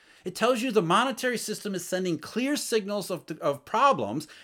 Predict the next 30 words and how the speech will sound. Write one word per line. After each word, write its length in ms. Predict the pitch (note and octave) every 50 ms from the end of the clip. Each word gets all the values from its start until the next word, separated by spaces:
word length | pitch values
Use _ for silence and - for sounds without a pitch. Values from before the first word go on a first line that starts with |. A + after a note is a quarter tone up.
| - _ -
repo 340 | D3 B3+ C4 - C4 B3 A3+
fails 480 | - - - A3+ A3+ A3+ A3+ A3 A3
surging, 520 | - - - A3 A3 A3 G#3+ D3 C3 F#2 F#2
swap 340 | - - G#3+ A#3 B3+ C4+ -
spreads 340 | - - - A#3 A#3 A3+
becoming 540 | - A3+ G#3+ - - A3 G#3+ G#3 G#3+ G#3 F3
more 300 | D3 E3 F#3 G#3 G#3+ G#3
negative, 420 | G3+ G3 G#3+ A3+ G#3+ A3 C3 A2 - - - - - E3
dealers 440 | D3 A#3+ C#4 D4 D4 C#4+ C4+ - -
hoarding 480 | - - A#3 A#3+ A#3+ B3 B3 B3 A3
coupons, 440 | - - C4 - - G#3 C3 A2+ - -
all 220 | D3+ F#3+ A#3+ B3+ B3
of 80 | G3+
those 180 | A#3 A#3 A3 -
related 340 | G3+ F#3+ G3+ G#3 G#3 G3 G3+
to 80 | - F#3
collateral. 680 | - - - F#3 G#3 A#3 C4+ C4 G#3+ B2+ F2+ D2 - _ - - - - - - - _ _ _ _ B2 A2+ -
D-, 120 | - A3
uh, 160 | G#3 F#3 E3 D3+
banking 420 | B2+ G3+ A3 C4 C#4+ - C4 B3
system 540 | G#3+ - B3+ A3+ - - A#3+ A#3 A3 F#3 E3+ - _ _ _ _ _
interested 460 | G#3 - A2 - A#3 - - A3 G#3+
in 180 | F#3+ D#3 D3 A#2+
risk-free 460 | D#3+ A3+ A3 - - - - G#3+ G#3+
money 260 | F3+ E3 E3+ F3+ F3+
only 300 | D3 - D3 D#3+ E3 D#3
from 180 | D3+ - D3+ C3+
the 80 | B2 A2
Federal 300 | - - B2+ A#2 A2 G#2
Reserve. 720 | G#2 G2+ G#2 A2+ - A#3+ C4+ C#4 C4+ C4 B3+ B3 A3+ F#3